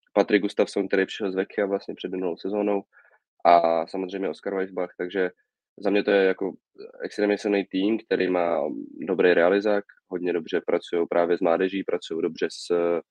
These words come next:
s tím systémem, vlastně ho dobře napasovávají a kloubí se to i super s Golmanem, který vlastně Jon Hedlund byl jednička teďka na posledním mistrovství. A za mě jako bude to extrémně těžký, těžký tým,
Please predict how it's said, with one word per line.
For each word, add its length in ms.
s 80
tím 140
systémem, 640
vlastně 260
ho 80
dobře 280
napasovávají 760
a 400
kloubí 280
se 120
to 120
i 60
super 320
s 40
Golmanem, 480
který 280
vlastně 300
Jon 160
Hedlund 320
byl 120
jednička 420
teďka 260
na 140
posledním 320
mistrovství. 640
A 60
za 80
mě 140
jako 380
bude 160
to 60
extrémně 400
těžký, 580
těžký 340
tým, 340